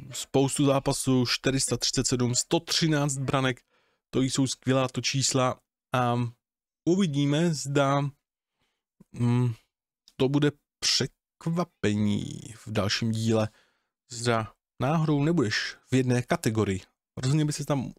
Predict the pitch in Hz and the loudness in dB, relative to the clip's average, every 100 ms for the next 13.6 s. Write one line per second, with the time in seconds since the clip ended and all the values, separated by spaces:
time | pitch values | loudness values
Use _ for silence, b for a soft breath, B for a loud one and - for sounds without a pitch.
0 | - 165 110 - - _ _ _ _ _ | -4 -2 -2 -6 -14 _ _ _ _ _
1 | _ _ _ _ _ _ _ _ - 190 | _ _ _ _ _ _ _ _ 0 2
2 | 165 143 - 202 208 - - - - 139 | 2 0 0 -2 -2 -6 -14 -10 -2 0
3 | 165 165 151 156 147 - 143 143 131 135 | 2 2 2 2 0 -2 0 0 2 0
4 | - 131 123 - 175 156 - 147 143 120 | 0 0 0 0 -2 -2 0 0 0 -4
5 | _ _ _ _ - 165 160 _ 135 147 | _ _ _ _ -2 0 -2 _ 0 2
6 | 151 139 131 120 - 135 135 127 127 127 | 2 2 2 -2 -2 -2 0 0 2 2
7 | 123 117 117 139 - 139 135 127 b b | 2 0 0 -2 0 0 0 -2 b b
8 | b _ - 170 - 156 127 131 - 120 | b _ 0 0 2 0 0 -2 -2 0
9 | 120 - 180 147 147 139 131 131 123 113 | 0 0 0 2 2 2 0 0 2 2
10 | 117 156 143 131 135 123 123 - 95 - | 2 2 0 0 0 0 -2 -4 -6 -8
11 | - 170 147 147 135 127 - _ _ _ | -2 0 2 2 2 -2 -8 _ _ _
12 | _ _ _ _ _ _ - 127 170 156 | _ _ _ _ _ _ -2 2 2 2
13 | 143 135 151 135 135 | 2 2 2 2 2